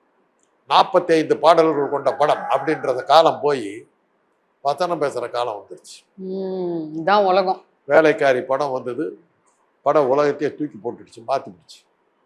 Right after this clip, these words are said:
Speaker 1: பேண்ட் போட்ட கதாநாயகன் வர ஆரம்பிச்சுட்டான், இங்கிலீஷ் பேசுற கதாநாயகன் வர ஆரம்பிச்சுட்டான்.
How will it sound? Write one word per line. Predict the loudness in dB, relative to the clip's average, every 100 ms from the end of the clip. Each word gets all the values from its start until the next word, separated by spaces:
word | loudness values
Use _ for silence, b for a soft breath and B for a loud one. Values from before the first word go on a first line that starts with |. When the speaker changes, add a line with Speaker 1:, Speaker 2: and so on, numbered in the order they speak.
| _ _ _ _ _
Speaker 1:
பேண்ட் | -2 -2 -2
போட்ட | -2 -2
கதாநாயகன் | -2 -2 -4 -4 -4
வர | -4
ஆரம்பிச்சுட்டான், | -6 -10 -20 _ _ _ -20 -20 -20 -18 -18 -16 -14 -10
இங்கிலீஷ் | -8 2 2 4
பேசுற | 0 0 -2
கதாநாயகன் | 0 0 -2 -4 -4
வர | -4
ஆரம்பிச்சுட்டான். | -4 -8 _ -20 -20